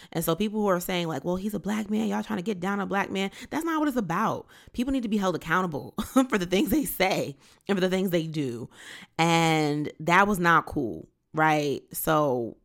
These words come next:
it was, it's not cool, the things he's been doing and saying. Um, and it's very hurtful, and it's very, very damaging, um, to communities, and a lot of people are hurt,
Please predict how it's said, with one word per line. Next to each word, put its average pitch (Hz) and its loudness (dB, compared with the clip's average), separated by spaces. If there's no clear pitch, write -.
it 180 8
was, 170 4
it's 165 0
not 165 4
cool, 147 -2
the 139 -12
things 156 -4
he's 160 -8
been 147 -4
doing 143 -6
and 139 -8
saying. 110 -8
Um, 151 4
and 156 2
it's 143 -2
very 175 4
hurtful, 147 -2
and 156 2
it's 143 -4
very, 175 2
very 147 -2
damaging, 151 -2
um, 151 0
to - -8
communities, 165 -2
and 151 -6
a 120 -8
lot 143 2
of 170 -4
people 151 -2
are 135 -4
hurt, 143 -4